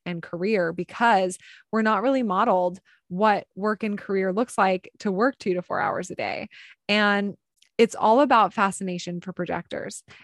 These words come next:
If you are fascinated in what you are creating or guiding or working on, you could talk about it all night long.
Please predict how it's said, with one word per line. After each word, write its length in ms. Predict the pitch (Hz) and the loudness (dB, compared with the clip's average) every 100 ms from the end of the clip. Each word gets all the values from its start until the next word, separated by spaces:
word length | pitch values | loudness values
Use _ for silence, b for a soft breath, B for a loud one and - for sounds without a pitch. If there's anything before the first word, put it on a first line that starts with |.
| - | -6
If 120 | 185 | 0
you 160 | 220 | 2
are 140 | 311 349 | 2 0
fascinated 920 | _ - 165 180 208 220 220 240 247 | _ -2 -2 -4 -2 0 2 2 0
in 220 | - 190 190 | -2 -4 -2
what 160 | 185 | -2
you 260 | 185 202 185 | -2 -2 -2
are 420 | - 170 170 170 - | -2 -2 -4 -6 -14
creating 540 | - 190 175 180 196 | -6 -2 -2 -2 -4
or 140 | 170 180 | -4 -6
guiding 680 | 160 165 170 196 208 226 - | -4 -4 -4 -4 -4 -6 -6
or 220 | 185 180 | -2 -2
working 380 | 165 165 202 208 | -2 -6 -4 -2
on, 400 | 226 240 262 302 - b b b b | 0 2 0 -2 -10 b b b b
you 280 | 175 202 277 | 0 2 2
could 220 | - 320 | 0 -2
talk 340 | - 220 214 226 | -2 0 0 0
about 300 | 202 180 180 | 0 0 0
it 120 | 180 - | -4 -10
all 280 | - 214 214 | -4 0 0
night 260 | 208 196 - | 0 -2 -6
long. 360 | 175 76 - | -10 -10 -14